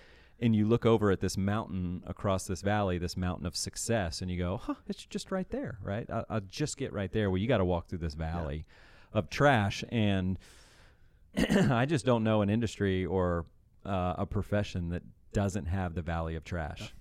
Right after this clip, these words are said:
Speaker 2: Yeah.
Speaker 1: And so you've just gotta, you just gotta go through it. And that may be a, a coaching opportunity that you have in the midst of all these conversations as an older leader, is helping a younger leader realize, go pick another industry. You're
Speaker 2: Yeah.
Speaker 1: just gonna keep showing up on the hill of ignorance.
Speaker 2: Yeah.
Speaker 1: You're never gonna get <laughs> to the mountain of success, whatever that is for you,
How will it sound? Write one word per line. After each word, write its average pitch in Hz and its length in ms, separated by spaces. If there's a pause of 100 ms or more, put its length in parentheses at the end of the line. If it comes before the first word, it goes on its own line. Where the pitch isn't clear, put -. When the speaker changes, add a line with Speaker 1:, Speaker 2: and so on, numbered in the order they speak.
Speaker 2:
Yeah. - 100
Speaker 1:
And 87 140
so 85 280
you've 85 240
just - 240
gotta, 90 400 (160)
you 101 100
just 123 120
gotta 101 120
go 85 160
through 123 220
it. 110 100
And 107 100
that 151 140
may 156 140
be 135 220
a, 139 60 (100)
a 127 100
coaching 143 420
opportunity 110 640
that 104 180
you 104 120
have 117 280
in 98 100
the 95 60
midst 101 300
of 101 80
all 98 120
these 95 140
conversations 98 640
as 87 140
an 82 160 (320)
older 110 260
leader, 107 340
is 87 120
helping 101 300
a - 20
younger 87 380
leader 82 280
realize, 76 680 (920)
go 107 160
pick - 280
another 110 340
industry. 82 680
You're 98 140
Speaker 2:
Yeah. 95 60
Speaker 1:
just 135 280
gonna 117 160
keep - 200
showing 95 280
up 117 160
on 92 120
the 92 60
hill 95 180
of 80 100
ignorance. 85 580
Speaker 2:
Yeah. 101 140
Speaker 1:
You're 101 100
never 107 320
gonna 113 180
get - 140
<laughs> - 120
to - 40
the 117 100
mountain 107 340
of 87 100
success, 110 540
whatever 95 260
that 85 160
is 143 160
for 92 120
you, 82 200